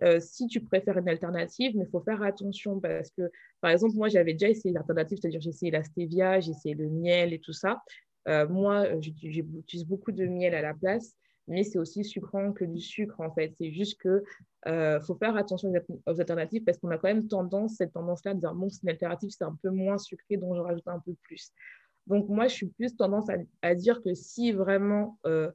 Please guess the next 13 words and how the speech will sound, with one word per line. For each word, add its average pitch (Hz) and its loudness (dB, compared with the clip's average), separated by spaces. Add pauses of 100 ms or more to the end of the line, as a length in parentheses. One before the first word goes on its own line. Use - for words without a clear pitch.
(240)
t'as 185 4
envie 175 2
de 208 2
manger 190 0
du 165 -8
sucre, 208 -8
vaut 175 0
mieux 208 4
que 240 -10
tu 214 -2
manges 202 2
du 185 -8
sucre - -6